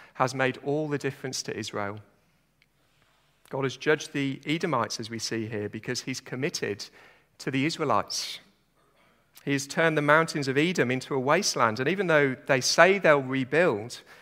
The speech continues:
God will tear them down. Have a look at verse four. "They may build, but I will demolish," says God. "They will be called the wicked land, a people always under the wrath of the Lord.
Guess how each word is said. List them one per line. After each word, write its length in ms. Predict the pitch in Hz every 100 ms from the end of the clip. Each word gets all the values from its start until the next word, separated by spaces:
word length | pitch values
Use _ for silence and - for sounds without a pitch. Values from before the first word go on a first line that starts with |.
| - - _ _
God 180 | - 131
will 140 | 127
tear 260 | 117 - 123
them 140 | 117
down. 380 | 113 110 107 104
Have 140 | 110 123
a 40 |
look 100 | 123
at 80 | 127
verse 240 | 117 107
four. 360 | - 110 110 104 - _ _ _ _ _ _ _ _ _ _ _ - _ -
"They 400 | 135 151 170 160
may 520 | 131 127 123 117 110 - _
build, 480 | 117 123 156 190 - - _ _ _ _ _ _
but 100 | 123
I 200 | 127 143
will 140 | 143 143
demolish," 680 | 143 139 165 135 - - -
says 260 | - 127 110
God. 360 | - 110 101 - - _ _ _ _ _ _ _
"They 140 | 143
will 100 | 156
be 120 | 160 147
called 320 | - 139 127
the 80 | 127
wicked 360 | 143 180 180
land, 400 | 156 113 101 98 - - _ _ _ -
a 60 | 127
people 340 | - 160 147
always 420 | 139 165 170 170 160
under 220 | 151 143
the 100 | 131
wrath 240 | 131 131
of 120 | 131
the 100 | 120
Lord. 340 | 113 107 104